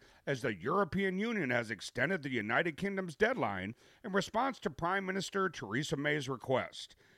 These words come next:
In the week ahead, we'll look forward to key economic data. On Tuesday, the Conference Board's latest reading on consumer confidence will come out. Thursday, we'll see pending home sales and the federal government's second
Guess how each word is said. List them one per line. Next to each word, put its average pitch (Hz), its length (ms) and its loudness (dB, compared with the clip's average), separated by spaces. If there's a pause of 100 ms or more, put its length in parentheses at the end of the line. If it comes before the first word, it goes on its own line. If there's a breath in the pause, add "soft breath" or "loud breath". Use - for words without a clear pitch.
(120 soft breath)
In 107 140 -4
the 101 80 -2
week 160 260 2
ahead, 208 340 4
we'll 131 140 0
look 139 180 0
forward 160 340 2
to 117 100 -2
key 180 320 -2
economic 170 500 0
data. 117 460 2 (320 soft breath)
On 127 160 0
Tuesday, 233 440 2
the 113 120 0
Conference 151 480 -4
Board's 151 320 0
latest 131 480 0
reading 196 320 -2
on 120 140 -2
consumer 151 420 -4
confidence 147 560 -4
will 95 100 -8
come 98 260 -4
out. 95 220 0 (460 loud breath)
Thursday, 233 440 4
we'll 131 200 2
see 131 180 0
pending 202 460 0
home 214 240 2
sales 95 520 -2 (300 loud breath)
and 143 140 2
the 131 40 0
federal 208 440 2
government's 185 500 0
second 240 400 0